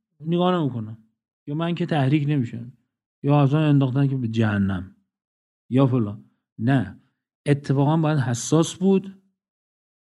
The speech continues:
مطلبم که بعضی که میگن اصلاً این مطلب مهم نیست، اتفاقاً اصلاً مطلب مهمیه.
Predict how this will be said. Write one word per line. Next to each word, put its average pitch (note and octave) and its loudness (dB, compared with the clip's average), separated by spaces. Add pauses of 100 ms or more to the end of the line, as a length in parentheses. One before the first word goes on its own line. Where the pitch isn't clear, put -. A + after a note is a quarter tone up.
(120)
مطلبم D#3+ 4
که D#3 -6
بعضی D3 -2
که E3+ -2
میگن D#3+ -4
اصلاً A3 4
این A#3+ 10
مطلب G3+ 6
مهم F3+ 2
نیست، D3+ 0
اتفاقاً C#3+ 2
اصلاً C3+ 2
مطلب A#2+ 2
مهمیه. D#3+ 2